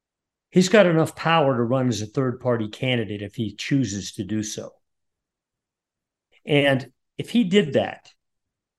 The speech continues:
he would destroy the Republican Party's ability to get elected in the twenty twenty-four election, or to take the House or take the Senate,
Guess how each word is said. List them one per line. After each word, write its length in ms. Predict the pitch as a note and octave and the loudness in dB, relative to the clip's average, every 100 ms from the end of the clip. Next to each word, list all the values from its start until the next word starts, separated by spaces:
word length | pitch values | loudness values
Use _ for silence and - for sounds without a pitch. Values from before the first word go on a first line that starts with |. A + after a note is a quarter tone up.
| _ _ _ _ _ _ - | _ _ _ _ _ _ -2
he 140 | G3 | 2
would 160 | G3 C3+ | 2 0
destroy 420 | C#3 - F3+ F3 | -2 2 6 6
the 100 | C3+ | 4
Republican 600 | C3 - D3+ C#3 B2+ A2+ | -2 -2 -2 -2 -4 -4
Party's 680 | - F#3 F3+ B2+ G#2 - - | 2 2 4 0 -2 -6 -8
ability 600 | G2+ B2+ A#2 A2+ A2+ - _ | -2 0 0 -4 -8 -14 _
to 80 | C3 | -2
get 160 | B2 B2 | 0 2
elected 460 | B2+ C3+ - G#2 A#2 | 2 0 -2 -6 -4
in 80 | |
the 100 | A#2 | -4
twenty 280 | A2 A#2 A2 | -4 -6 -6
twenty-four 460 | A2+ G#2+ G#2 A#2 G#2+ | -6 -8 -6 -6 -4
election, 440 | C3 B2 - - _ _ _ _ _ C3+ | -4 -4 -8 -20 _ _ _ _ _ -6
or 60 | |
to 80 | B2 | -4
take 260 | - C3 B2+ | 0 0 0
the 80 | |
House 340 | A2 B2 B2 A#2+ | 0 0 0 -4
or 60 | |
take 240 | G#2 A#2+ - | -6 -6 -6
the 80 | A#2 | -6
Senate, 420 | - C#3+ G2 | -2 -2 -4